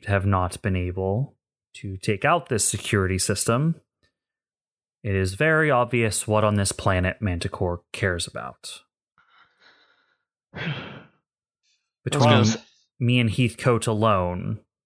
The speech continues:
Speaker 1: it was too daunting a task, and we needed to focus on taking care of the people here. Now that we
Speaker 2: Oh.
Speaker 1: have a few more allies on board, in the next day or two, we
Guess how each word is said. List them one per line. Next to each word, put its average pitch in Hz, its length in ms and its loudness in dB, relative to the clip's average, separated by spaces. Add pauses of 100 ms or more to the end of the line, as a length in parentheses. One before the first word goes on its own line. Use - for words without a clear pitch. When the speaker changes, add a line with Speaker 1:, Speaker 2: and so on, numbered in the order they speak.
(120)
Speaker 1:
it 113 200 -2
was 95 280 2
too - 180 0
daunting 107 460 0
a 92 60 0
task, 95 520 0
and 98 140 4
we 98 80 4
needed 98 260 2
to 101 60 -2
focus 127 460 2
on 90 400 0 (1800)
taking 107 380 0
care 98 320 2
of 92 140 -4
the 107 60 -4
people 110 440 -2
here. - 500 -12 (1000)
Now 95 200 2
that 104 180 -2
we 104 60 2
Speaker 2:
Oh. 107 60 4
Speaker 1:
have 98 160 4
a 92 80 -2
few 104 180 0
more 98 260 2
allies 151 500 2
on 95 220 2
board, 92 440 0 (1160)
in 107 80 -4
the 104 80 0
next 98 320 -2
day 123 160 2
or 135 100 2
two, 117 320 0
we 101 440 0